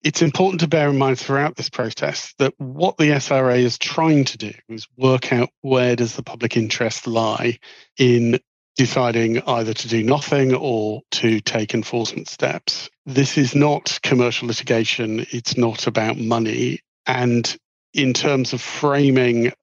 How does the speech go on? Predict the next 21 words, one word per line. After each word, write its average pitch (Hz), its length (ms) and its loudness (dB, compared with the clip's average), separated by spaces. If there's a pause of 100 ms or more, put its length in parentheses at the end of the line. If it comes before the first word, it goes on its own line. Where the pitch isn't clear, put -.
(140)
the 127 80 0
way 123 300 4
in 113 180 2
which - 420 -2 (680)
a 123 120 0
firm 120 320 0
would 113 120 -2
approach 151 460 0
an 117 80 0
S 113 160 -4
R 110 160 0
A 110 60 0
investigation, - 920 -4 (140)
it - 220 0
needs 127 400 2
to 120 320 2
keep - 380 -2
those 117 300 0
issues 110 400 -2
in 110 160 -6
mind 127 580 -2